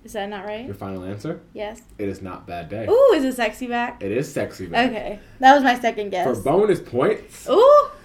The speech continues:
Speaker 2: can you guess how many weeks?
Speaker 1: Yeah, I'll go ahead and start with, uh, twenty-six.
Speaker 2: <laughs> No.
Speaker 1: No? Well, it's the longest, right? Well, this isn't Despacito.
Speaker 2: Yeah, no, no, no.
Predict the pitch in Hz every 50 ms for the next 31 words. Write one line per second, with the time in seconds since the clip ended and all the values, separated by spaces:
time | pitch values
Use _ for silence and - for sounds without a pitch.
0 | - - - - - 147 127 120 113 110 104 101 - - 101 98 95 95 92 104
1 | 165 - - - - - - - - _ - _ - - - 226 - - - -
2 | - - - - - - - - - - - - - - - - - _ _ -
3 | - - - _ _ - _ _ _ _ _ - - - - - - - - -
4 | - - - - - - - - 240 233 240 247 - - - - 254 247 247 247
5 | 254 254 262 262 254 240 - - 240 240 247 254 247 240 240 - 233 233 233 233
6 | - - 240 240 240 233 - 277 349 381 - - - - - - - - - -
7 | - - - - - - - - - - - - - - - - - - - -
8 | - - - - - - - - - - - - - 170 - - - - 190 -
9 | - 226 262 269 277 330 392 415 415 - - 294 349 339 285 - 330 349 339 370
10 | 440 508 508 403 262 220 220 240 - - 240 247 302 381 392 359 - - - -
11 | - 254 285 330 359 339 427 415 381 415 349 254 370 349 - - 277 269 - -
12 | 285 285 269 220 185 143 135 - 220 233 117 123 123 120 110 104 98 95 90 87
13 | 85 82 80 76 71 -